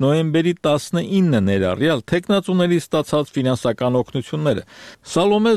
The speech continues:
Զուրաբիշվիլի քարոզարշավի համար հանգանակվել է գրեթե ինը միլիոն լարի,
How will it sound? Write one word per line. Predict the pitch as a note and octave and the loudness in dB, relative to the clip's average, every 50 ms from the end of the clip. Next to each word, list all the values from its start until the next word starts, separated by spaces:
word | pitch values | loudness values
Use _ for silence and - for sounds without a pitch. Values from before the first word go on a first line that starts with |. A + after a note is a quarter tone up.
| F3 F3 | 2 2
Զուրաբիշվիլի | F3 F3 E3+ E3+ D#3 D#3 E3 D3+ B2+ C#3 D#3+ D#3+ D#3+ D#3+ D#3 - | 2 4 2 2 2 0 0 -2 0 0 0 2 2 2 2 2
քարոզարշավի | - C#3 C#3+ D3+ D3+ C#3+ D3+ D3 - - D3+ C#3+ C#3 D3 B2 A#2+ | 0 0 0 2 2 2 0 0 0 0 -2 0 2 2 0 0
համար | C3+ E3 F#3+ F#3 C3 C3+ | 0 0 0 0 0 0
հանգանակվել | D3+ E3 E3 D#3+ D#3+ D#3+ D#3 D3+ C#3 C#3+ D3+ D3 D3 | 0 2 2 2 2 2 0 0 0 0 0 2 2
է | C#3+ A#2+ A#2+ | 2 2 2
գրեթե | B2 B2+ C3 B2 - - G#2+ - - - F3+ G3 | 2 2 0 0 0 -2 -2 -2 -2 -2 0 0
ինը | G3 G3 G3 F#3 F#3 F#3 | 2 2 2 2 2 2
միլիոն | F3+ F3 F3+ F3+ F3+ F3 E3+ E3+ | 2 2 2 4 4 4 4 2
լարի, | E3+ E3 E3 D#3 | 2 2 0 -2